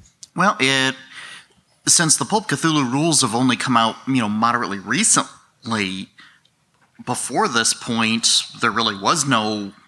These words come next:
option there. It was just basically what type of tone is gonna work for this group. And so it usually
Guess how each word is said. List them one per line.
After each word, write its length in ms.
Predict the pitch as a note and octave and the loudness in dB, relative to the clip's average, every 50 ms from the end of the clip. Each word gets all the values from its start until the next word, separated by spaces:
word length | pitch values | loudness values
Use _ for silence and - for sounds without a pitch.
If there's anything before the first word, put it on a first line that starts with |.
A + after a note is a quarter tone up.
| _ - | _ -2
option 520 | - A2+ A2+ A2+ - - - A2+ G2+ G2 | 0 0 0 2 0 0 -2 -2 -4 -4
there. 280 | F#2 E2 D2+ D2 D2 - - - - | -4 -4 -2 -2 -4 -4 -8 -6 -4
It 140 | A#2+ C3 B2+ | -4 -2 -2
was 200 | A#2 A#2 G#2+ - | 0 0 0 0
just 260 | - C3 B2+ - - | 0 0 0 0 0
basically 680 | - B2+ B2+ A#2+ - B2+ - A2+ A#2 A2+ A2+ A2 G#2 - - - - - - - - - - _ | 0 2 2 2 0 0 -2 -2 -2 -2 -2 -2 -4 -6 -12 -18 -20 -20 -20 -20 -20 -20 -20 _
what 280 | - A#2 A#2 B2 B2 B2 - - - | -6 0 2 4 2 2 0 -6 -6
type 280 | - - C#3 B2 - A#2 | -4 -2 -2 -2 -4 -6
of 160 | G2 - - - | -8 -6 -4 -4
tone 420 | - - E3 D#3+ D3+ C3+ A#2+ A2+ | -4 -2 0 0 2 2 2 0
is 140 | A2 A2 - | 0 0 0
gonna 260 | - C3 A#2 G#2 F#2+ F#2 | 0 0 0 0 -2 -2
work 180 | A2 B2 A#2 - | -2 -2 -2 -2
for 180 | - - A2 | -4 -4 -4
this 240 | G2+ F#2+ F#2+ F#2 - | -2 -2 0 0 0
group. 420 | - G#2 G#2+ A#2 F3 C#3 E2+ - - - - - _ - - _ - - - - - - - - - - - - - - _ _ - | -2 -2 -4 -4 -4 -4 -4 -6 -8 -14 -20 -20 _ -20 -20 _ -20 -20 -16 -14 -14 -14 -14 -16 -20 -20 -20 -20 -20 -20 _ _ -4
And 640 | A2 A2 A2 G#2+ G#2+ G#2+ A2 A2 A2 G#2+ G#2+ G#2+ G#2 - - - - - - _ _ _ - - - - - - - - - - - - - - - _ _ - | -2 0 0 2 2 2 2 2 2 0 -2 -2 -2 -2 -2 -4 -6 -12 -20 _ _ _ -20 -16 -14 -12 -12 -12 -14 -14 -16 -16 -16 -18 -20 -20 -20 _ _ -2
so 240 | - - C#3+ A#2+ - | 0 2 2 2 2
it 260 | - B2 A#2+ - - | 0 0 -2 -2 -2
usually 920 | C3+ C#3 E3 G3+ A3 F#3 D3 D3+ C#3+ C3+ C#3 D3 C#3+ C#3 C#3 C#3+ C#3+ C#3 | 0 2 2 2 2 2 2 2 0 0 0 0 0 0 0 -2 -4 -6